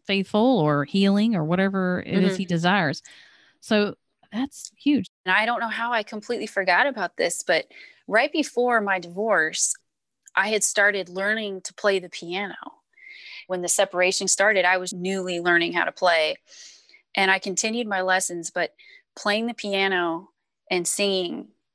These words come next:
Speaker 2: was such a huge thing for me.
Speaker 1: Mm.
Speaker 2: So huge. I would be playing at night and singing, and,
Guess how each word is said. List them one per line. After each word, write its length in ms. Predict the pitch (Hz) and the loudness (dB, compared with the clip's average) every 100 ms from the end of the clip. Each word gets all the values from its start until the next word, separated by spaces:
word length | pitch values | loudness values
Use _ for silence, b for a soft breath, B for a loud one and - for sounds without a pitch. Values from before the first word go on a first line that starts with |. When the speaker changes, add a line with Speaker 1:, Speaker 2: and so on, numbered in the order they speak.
| - | -10
Speaker 2:
was 280 | 180 185 - | -4 -2 0
such 320 | - 208 208 | 0 0 0
a 40 | 190 | -2
huge 440 | - 214 208 - | -2 -2 -2 0
thing 180 | 190 185 | -2 -2
for 200 | - 175 | -2 -4
me. 480 | 175 - - 208 _ - | -2 -4 -4 -10 _ -10
Speaker 1:
Mm. 240 | 190 180 | -8 -4
Speaker 2:
So 300 | 175 - 220 | -2 2 2
huge. 300 | 208 202 202 196 | 2 4 4 4
I 100 | 190 | 0
would 120 | 196 | 0
be 120 | 190 | -4
playing 400 | 180 - 190 185 | -8 -2 0 0
at 100 | 180 | -4
night 460 | 180 180 175 175 - _ b b b b b _ _ - | 0 2 2 0 -10 _ b b b b b _ _ -2
and 300 | 175 175 175 | 0 2 2
singing, 540 | - 202 196 196 190 | 0 0 0 -2 -2
and, 260 | 175 175 | -4 -6